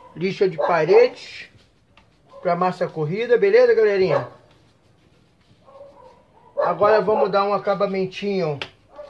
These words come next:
com a lixa trezentos e vinte pra gente tirar as ranhuras que ficar. Beleza? E aí vamos dar uma mãozinha de resina. Como eu falo sempre, a resina ela vai servir como uma seladora.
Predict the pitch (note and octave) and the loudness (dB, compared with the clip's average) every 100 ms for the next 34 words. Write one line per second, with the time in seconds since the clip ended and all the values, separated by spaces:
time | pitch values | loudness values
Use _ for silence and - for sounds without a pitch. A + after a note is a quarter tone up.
0 | - _ _ _ - - F#3 F#3+ F3+ F#3 | -20 _ _ _ -18 -4 -2 2 0 0
1 | F#3 - F3+ D#3+ C#3 B2+ - _ - - | -4 -2 0 0 -4 -8 -20 _ -20 -20
2 | - - - - - - - - - - | -16 -16 -14 -14 -14 -14 -14 -14 -14 -16
3 | - - - - - - - - - - | -16 -14 -6 -6 -6 -12 -14 -14 -14 -14
4 | - - - - _ _ - F#3+ F#3 D#3+ | -14 -14 -14 -16 _ _ -4 2 2 4
5 | G#3 G3 E3+ F3 D#3 B3 F4+ - - G3 | -2 -2 -4 -4 -2 -2 -2 -6 -6 0
6 | F#3 F#3+ F#3 - F#3 F3+ F3+ F3 E3+ D#3 | 2 2 -2 -4 -2 2 2 2 0 -2
7 | F3 E3+ E3+ F3+ F3 - - F#3 A3 A3+ | -2 0 2 4 2 -2 -6 -4 2 2
8 | D#4 D#4 _ _ _ _ _ _ _ - | 2 -6 _ _ _ _ _ _ _ -20
9 | _ _ _ E3 F3+ A#3 A#3+ A3 A3+ A3 | _ _ _ -10 0 4 4 0 2 2
10 | G#3+ A3+ A#3 A3+ A3+ A3 A3+ A3+ A3+ F3+ | 2 0 -2 0 2 2 4 2 2 2
11 | F3+ A3+ G#3 G3+ A3+ G3+ E3+ G3+ F3 D3 | -2 -2 -2 0 0 0 -4 -2 0 -2
12 | - F3 F#3+ F#3 F#3 F#3+ F#3 G3+ G#3 G3+ | -4 -2 -2 0 0 2 0 0 -2 0
13 | G3+ F#3+ D#3+ F#3 G#3 G3+ G3 F#3+ G3+ E3 | 2 2 0 -2 -2 0 0 0 0 0
14 | F#3+ G3+ G#3 G3+ G#3 G3+ G3 G#3+ A#3+ G3+ | -4 -8 -10 -8 -6 -6 -2 0 0 0
15 | D#3+ D#3 C3+ B2+ | -2 -4 -6 -12